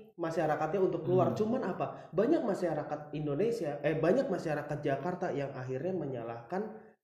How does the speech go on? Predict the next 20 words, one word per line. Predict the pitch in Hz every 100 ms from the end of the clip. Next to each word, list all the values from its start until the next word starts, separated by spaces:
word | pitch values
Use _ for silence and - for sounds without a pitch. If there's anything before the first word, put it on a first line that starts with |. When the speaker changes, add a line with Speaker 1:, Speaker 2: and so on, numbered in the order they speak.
| _
Speaker 1:
eh, | 131 131 131 131 131 131 - _ _ _
pemerintah. | 139 139 156 165 160 135 127 - - _ _ _ _ _ _ -
"Oh, | 226
ini | 240 240
Speaker 2:
Oke. | 185
Speaker 1:
gara-gara, | 175 160 170 160
gara-gara | 160 165 165 160 160
gubernurnya | 160 156 160 156 156 165 214 226
akhirnya, | 156 160 165 170 220 220 - - _ _ _
eh, | 143 143 143 143 143 143 -
transportasi | 143 147 147 - 147 - 143 143 208 190 139
dibatasi, | 143 139 131 143 143 196
terus, | 190 185 190 - - -
eh, | 131 131 131 127 127 - - -
nggak, | 139 131 131 131 - - _ _ -
nggak, | 135 131 127 127 127 127 123 127 - - -
apa | 139 175
ya, | 151
banyak | 165 165 180
terjadinya | - 160 160 165